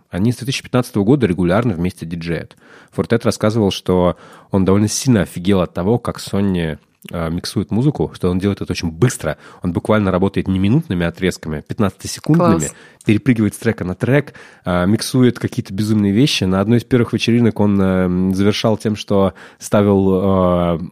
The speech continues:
Speaker 1: под какой-то бит, э, партию из Лайон Кинга, из
Speaker 2: О,
Speaker 1: Короля Льва,
Speaker 2: ничего
Speaker 1: Циммера.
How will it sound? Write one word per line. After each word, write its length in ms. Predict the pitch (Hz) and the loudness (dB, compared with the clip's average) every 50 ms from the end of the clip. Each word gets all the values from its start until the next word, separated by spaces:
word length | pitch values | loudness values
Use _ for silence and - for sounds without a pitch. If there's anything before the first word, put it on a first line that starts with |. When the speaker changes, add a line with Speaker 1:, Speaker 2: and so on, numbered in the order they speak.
| 87 87 _ | -12 -10 _
Speaker 1:
под 260 | - 101 95 85 80 - 95 85 | 0 0 0 0 0 -2 -2 0
какой-то 320 | - 95 - 110 101 - | -2 -2 -4 -4 -4 -4
бит, 380 | 95 90 85 85 101 98 - - - | -6 -6 -2 -2 -2 -2 -2 -4 -2
э, 340 | 92 87 87 87 87 85 82 | -2 0 0 0 0 0 2
партию 680 | - 98 95 - - - 95 90 90 90 87 90 90 90 | 0 0 0 -2 -4 -4 -2 0 0 0 0 0 0 0
из 100 | 90 87 | 0 0
Лайон 220 | 98 90 87 90 | 0 0 0 -2
Кинга, 640 | 90 - - 156 170 165 131 123 107 104 98 90 90 | -4 2 4 4 4 6 4 4 4 4 2 2 0
из 200 | 87 - 190 90 - | -2 -4 -6 -2 0
Speaker 2:
О, 160 | 170 180 208 | 2 2 4
Speaker 1:
Короля 220 | 220 - - - 87 | 4 4 4 4 2
Льва, 240 | 98 107 127 139 127 | 2 0 0 0 0
Speaker 2:
ничего 300 | 110 107 101 101 226 214 | -2 -2 -2 -2 0 0
Speaker 1:
Циммера. 360 | 110 104 104 92 90 87 87 | 2 2 4 2 2 0 -4